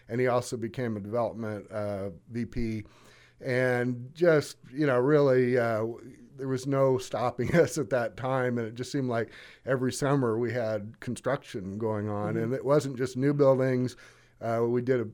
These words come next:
Speaker 1: complete renovation of the auditorium. We did a renovation of the library, putting in thirty-six new windows, which was <laughs> quite, quite an improvement,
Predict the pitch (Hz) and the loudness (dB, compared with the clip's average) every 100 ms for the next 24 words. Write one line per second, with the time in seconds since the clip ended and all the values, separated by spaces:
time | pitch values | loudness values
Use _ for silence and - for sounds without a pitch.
0 | - 104 135 123 120 117 123 123 - 113 | -14 -6 -4 -2 -4 0 0 0 -2 -6
1 | 104 117 120 107 - 139 131 131 131 127 | -2 0 0 -2 0 0 2 2 0 0
2 | 123 127 113 113 113 110 - 120 120 131 | 0 0 -2 -2 -2 -6 -8 -4 0 2
3 | 127 127 127 123 101 110 110 127 120 123 | 2 2 0 -2 -4 -2 0 0 2 2
4 | 123 123 123 139 120 117 107 - 135 127 | 2 0 0 -2 -2 -4 -6 -6 -2 0
5 | 120 117 - - - 127 - 120 127 123 | 0 -4 -6 -12 -10 -8 -4 -2 0 0
6 | 131 143 120 127 139 131 127 120 - - | 2 2 4 2 0 -4 -2 -4 -4 -8
7 | 165 185 190 - 151 165 165 151 143 135 | -14 -12 -12 -2 0 2 4 6 6 4
8 | 120 104 151 135 120 123 | 0 0 2 2 2 0